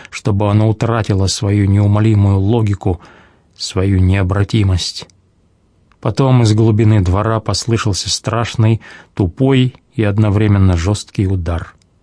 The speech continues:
Без сомнения, смертельный.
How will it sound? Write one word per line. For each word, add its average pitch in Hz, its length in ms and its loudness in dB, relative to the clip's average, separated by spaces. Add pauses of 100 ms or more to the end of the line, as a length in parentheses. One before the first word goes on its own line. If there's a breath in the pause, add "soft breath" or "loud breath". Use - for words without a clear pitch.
(420)
Без 120 240 0
сомнения, 107 720 2
смертельный. 80 800 -6